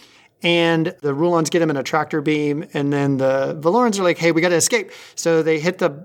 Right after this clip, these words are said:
step crystal to go through time, and it ends up pulling the Rulon leadership, Emperor Krulos' ship, with them, and they go back to the dinosaur period of Earth.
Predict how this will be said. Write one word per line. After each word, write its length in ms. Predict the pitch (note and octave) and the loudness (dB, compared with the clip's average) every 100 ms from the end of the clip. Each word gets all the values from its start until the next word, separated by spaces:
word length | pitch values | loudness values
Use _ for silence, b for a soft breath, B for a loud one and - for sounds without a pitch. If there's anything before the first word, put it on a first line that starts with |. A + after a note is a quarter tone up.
| - | -10
step 320 | - A#3+ A3+ | -4 -2 -2
crystal 340 | A3+ A3 G#3 G3 | -2 0 0 0
to 100 | D#3+ | 2
go 180 | E3 | 0
through 280 | D#3+ D#3+ D3 | 0 -2 -4
time, 360 | C#3+ F3 B3+ D#4 | 0 0 0 -2
and 120 | F#3 D#3+ | 0 0
it 120 | G3 | 0
ends 160 | D#3 | 0
up 180 | D3+ - | 0 -2
pulling 440 | - E3+ F3 E3+ D#3+ | -2 0 2 2 2
the 100 | C#3 | 2
Rulon 500 | D#3 D#3 D3 C#3+ C#3+ | 2 2 0 -2 0
leadership, 760 | G3+ G3 D#3 - - C3 C3 - _ _ - | 0 2 2 0 -4 -6 -10 -20 _ _ -4
Emperor 360 | E3 E3+ D#3+ D3 | -2 2 0 0
Krulos' 640 | - F3+ F3+ D#3 C#3+ C3+ | 0 0 2 2 0 -4
ship, 300 | A#2+ C#3+ C3+ D3 | -2 -2 -4 -2
with 320 | G3 C4 - | -2 -2 -2
them, 420 | D3+ C3 C3 C#3 _ - | 0 0 -2 -6 _ -2
and 140 | E3+ | 0
they 100 | F#3 | 2
go 140 | G3+ C4+ | 0 0
back 220 | D#4 D4+ | -2 0
to 320 | B3+ A#3 A3 B B B B - | 0 2 0 B B B B -8
the 160 | A3 D#3+ | -2 0
dinosaur 560 | D#3 F3 G#3+ - A3 A3 | 0 2 0 2 0 0
period 440 | F3+ D#3+ D#3+ D#3 | 2 2 2 2
of 160 | C#3+ - - | -2 -4 -2
Earth. 580 | D#3 C#3+ F3+ - - | 0 0 -2 -6 -16